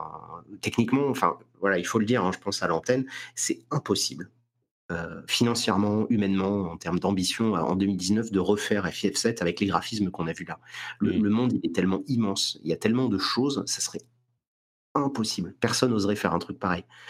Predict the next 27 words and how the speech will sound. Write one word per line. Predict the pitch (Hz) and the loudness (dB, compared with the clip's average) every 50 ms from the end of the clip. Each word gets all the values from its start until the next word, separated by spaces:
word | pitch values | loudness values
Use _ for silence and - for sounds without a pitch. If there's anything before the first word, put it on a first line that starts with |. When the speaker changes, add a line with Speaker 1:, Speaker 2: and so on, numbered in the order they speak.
| - - - - - | -14 -14 -14 -4 -2
Speaker 1:
Donc | 107 101 - 104 | -2 0 2 2
on | |
n'aura | 98 92 101 104 | 2 2 2 2
jamais | 101 110 110 113 127 - | 4 4 4 4 4 2
d'open | - - - 92 90 90 | 2 2 2 2 2 2
world, | 95 101 104 104 | 2 2 2 2
on | 85 85 | 2 0
n'aura | 87 85 90 87 | 0 0 0 0
jamais | 87 95 98 95 104 101 | 2 2 2 2 2 0
de | 98 | -2
trucs | 92 - - - | -4 -6 -4 -4
comme | 95 98 | -2 0
ça. | - - 95 | 0 0 -2
Je | - - | -2 -2
pense | - 95 - | -2 -4 -2
qu'ils | - - 92 | -4 -2 0
vont, | 98 101 104 95 | 0 2 2 2
euh, | 87 82 85 82 85 | 0 0 -2 -4 -2
s'ils | 90 - - 120 110 | -4 0 0 0 2
font | 117 - 127 | 2 2 2
un | 110 | 4
deuxième | 98 98 92 104 95 | 2 2 2 2 2
épisode, | 92 90 - 95 101 123 135 107 | 0 -2 -2 0 2 2 2 2
ils | 95 | 2
vont | 92 87 90 | 2 0 0
essayer | 87 - - 95 95 | 0 0 0 0 0
de, | 90 87 82 - | 0 -2 -2 -4